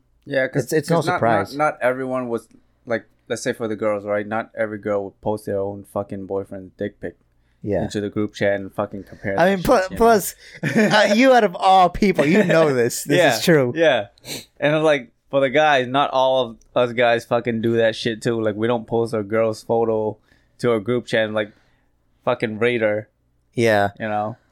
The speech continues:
Speaker 2: I mean, if it's
Speaker 1: Like,
Speaker 2: like
Speaker 1: we still talk about it, but not, like, post shit on it.
Speaker 2: Yeah, like, if we're interested in a girl, like, we'll bring it up.
Speaker 1: Yeah.
Speaker 2: And we're like, "Oh, man, like, this girl's awesome," and this and that. And then there's other groups that are
Speaker 1: Yeah,
Speaker 2: like
Speaker 1: some people go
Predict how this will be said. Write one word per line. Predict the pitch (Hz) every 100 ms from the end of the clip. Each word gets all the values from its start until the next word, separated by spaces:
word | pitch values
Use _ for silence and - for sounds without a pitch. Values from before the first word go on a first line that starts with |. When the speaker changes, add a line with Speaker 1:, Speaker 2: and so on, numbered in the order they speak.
| _ -
Speaker 2:
I | 147
mean, | 185 185
if | 185 190
it's | 214 -
Speaker 1:
Like, | 214 214
Speaker 2:
like | 185
Speaker 1:
we | 165
still | - 214
talk | 147 147 165 180
about | 131 120 113
it, | 107
but | 113
not, | 120 127 -
like, | 113 - _ _
post | - 135 127
shit | - 110 101
on | 104 113 113
it. | 101 110 _
Speaker 2:
Yeah, | 185 196
like, | 175 151
if | 160
we're | 170 202
interested | 190 196 180 165 170 151
in | 143
a | 120
girl, | 123 139 120
like, | 110 107 -
we'll | 117
bring | 107 120 107
it | 98
up. | 113 107 - - - -
Speaker 1:
Yeah. | 117
Speaker 2:
And | 113
we're | 110
like, | 107 120
"Oh, | 113
man, | 113 104
like, | 101
this | 101 -
girl's | 107 98
awesome," | 101 101 101 95 90
and | 92
this | 90
and | 87 90
that. | 107 104 101 95 -
And | 110
then | 110
there's | 113 107
other | 117 120 117 110 101 101 -
groups | 107 101 101 -
that | 95 95
are | 95
Speaker 1:
Yeah, | 95
Speaker 2:
like | 98
Speaker 1:
some | -
people | 156 165 143
go | 123 120